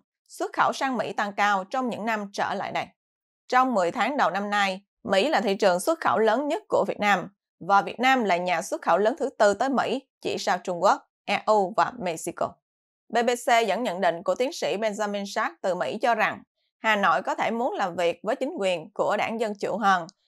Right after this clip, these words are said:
vì trong nhiệm kỳ đầu tiên của ông Trump, mối quan hệ song phương về mặt kinh tế đã xấu đi khi ông Trump cho rằng Việt Nam lạm dụng thương mại với Mỹ để trục lợi. Ông Robert Law nhận xét,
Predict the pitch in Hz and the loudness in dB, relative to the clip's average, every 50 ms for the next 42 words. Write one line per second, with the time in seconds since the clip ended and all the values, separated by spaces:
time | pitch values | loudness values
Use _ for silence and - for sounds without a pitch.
0 | _ _ _ - 208 208 202 202 277 269 269 190 175 196 - 196 180 170 - 226 | _ _ _ 0 2 2 2 2 2 0 0 -2 -4 -2 -2 -2 0 2 0 0
1 | - - 240 254 254 247 - - 208 202 202 214 202 196 185 190 - _ _ _ | 0 0 -2 -4 -2 -4 -4 -4 -4 -2 0 0 0 0 -2 -6 -12 _ _ _
2 | _ - 196 214 320 392 359 269 269 277 202 143 - - 247 220 240 - 247 240 | _ -4 -2 0 0 2 0 0 0 -2 -4 -6 -4 -6 -6 -8 -6 -4 -4 -4
3 | 240 196 - - 165 120 - - 220 208 196 196 196 196 240 311 233 120 95 196 | -2 -4 -4 -4 -4 -6 -6 -6 -8 -8 -4 -2 -2 -2 -2 -2 -6 -8 -8 -6
4 | - 190 190 220 226 208 196 185 165 185 - _ _ _ _ _ - 220 - - | -4 -2 -2 -2 0 -2 -2 -2 -4 -8 -14 _ _ _ _ _ -4 -2 -2 -2
5 | 202 202 196 202 196 196 190 196 202 247 254 247 208 175 156 - - _ _ _ | -4 -4 -2 -2 -2 -2 -2 -2 0 0 2 2 2 2 0 -2 -10 _ _ _
6 | _ _ - 170 202 - - 262 269 269 254 202 170 156 180 208 190 170 165 180 | _ _ -4 -4 -4 -2 0 -2 0 0 0 0 0 0 0 0 -2 -2 -2 -2
7 | 202 302 262 254 226 170 - 131 156 165 196 247 262 196 143 151 202 262 277 - | -4 -2 -2 -2 -2 -4 -4 -4 -4 -2 -2 -2 -2 -2 -2 -4 -4 -6 -8 -4
8 | 175 170 160 170 220 - _ - 175 151 - 170 170 - - - _ _ _ _ | -4 -2 -2 -2 -6 -6 _ -8 -8 -6 -4 -4 -4 -4 -4 -8 _ _ _ _
9 | _ _ _ _ _ _ _ _ 220 214 202 208 202 196 226 240 240 208 - - | _ _ _ _ _ _ _ _ 4 4 4 2 0 0 0 0 0 0 -2 0
10 | - 208 208 202 202 185 165 165 180 - 190 196 240 | 2 4 4 4 4 0 -4 -8 -2 0 0 0 0